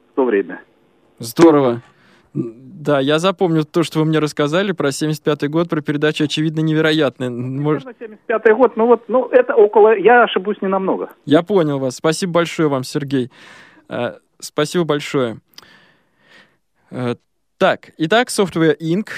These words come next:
Speaker 2: W W W text to speech dot com. А мы слышали вот старый образец синтезатора. Я прошу прощения, э, обращаюсь к звукорежиссерам. А вы можете подряд запустить еще раз вот этот образец и следующий, современный,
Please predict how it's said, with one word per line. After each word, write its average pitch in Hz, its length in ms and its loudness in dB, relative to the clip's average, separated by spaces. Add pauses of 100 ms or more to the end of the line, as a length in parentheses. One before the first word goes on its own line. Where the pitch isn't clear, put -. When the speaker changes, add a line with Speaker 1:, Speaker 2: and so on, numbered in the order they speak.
(140)
Speaker 2:
W 165 380 0
W 160 360 0
W 143 560 0
text - 320 -4
to 165 80 0
speech - 540 -6 (220)
dot 143 320 -2
com. 165 320 -2 (840)
А 139 280 -2 (100)
мы 196 160 -2
слышали 165 800 -4 (120)
вот 135 260 -8
старый 170 640 -2
образец 185 480 -4
синтезатора. 165 800 -2 (920)
Я 147 140 -2
прошу 180 240 -4
прощения, 143 580 0
э, 139 180 -4
обращаюсь 165 500 0
к 156 60 -12
звукорежиссерам. 175 720 0
А 135 180 0
вы 165 140 -2
можете 247 340 -2
подряд 175 480 0
запустить 151 580 -4
еще 170 340 0
раз 151 260 0
вот 151 300 -6
этот 214 280 -4
образец 147 500 0
и 202 140 -4
следующий, 143 800 -2
современный, 185 920 0